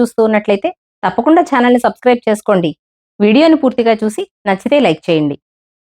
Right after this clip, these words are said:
ఇక కథలోకి ప్రవేశిద్దాం. పూర్వం ఒక గురువుగారి దగ్గరికి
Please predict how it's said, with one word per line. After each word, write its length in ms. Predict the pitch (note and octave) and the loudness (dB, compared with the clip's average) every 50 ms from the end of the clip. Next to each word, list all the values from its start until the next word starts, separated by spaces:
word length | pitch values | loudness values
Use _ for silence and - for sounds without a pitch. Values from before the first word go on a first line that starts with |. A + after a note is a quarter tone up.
| _ _ _ _ - C4+ | _ _ _ _ -4 -2
ఇక 120 | B3+ E4 | 0 0
కథలోకి 480 | - B3 G#3 G3 B3 D4 D#4 D4 D4+ C#4 | 0 0 0 2 2 2 2 2 2 0
ప్రవేశిద్దాం. 600 | C4+ G#3 F#3 F#3 - - F3 D#3+ D#3+ C#3+ C3+ - _ _ _ _ _ _ _ _ _ _ _ _ _ _ _ _ _ - | -2 -2 -2 -2 -4 -6 -6 -6 -6 -8 -8 -10 _ _ _ _ _ _ _ _ _ _ _ _ _ _ _ _ _ -2
పూర్వం 480 | C4+ C4 C#4+ E4+ F4+ C#4 C4 C#4 C#4 - _ _ - | 0 2 2 2 2 0 0 -2 -4 -8 _ _ -8
ఒక 140 | B3 - C4 | -4 -2 0
గురువుగారి 520 | A#3+ G3+ G#3 A#3 D4 D#4+ D#4+ F4+ D#4+ C#4 | 2 2 2 2 2 2 2 2 0 0
దగ్గరికి 680 | B3 A#3+ G#3+ A3 A3 G#3+ A3 - C#4+ A#3 G3+ A3 A3 | 0 0 0 0 0 -2 -2 -2 -2 -2 -2 -4 -6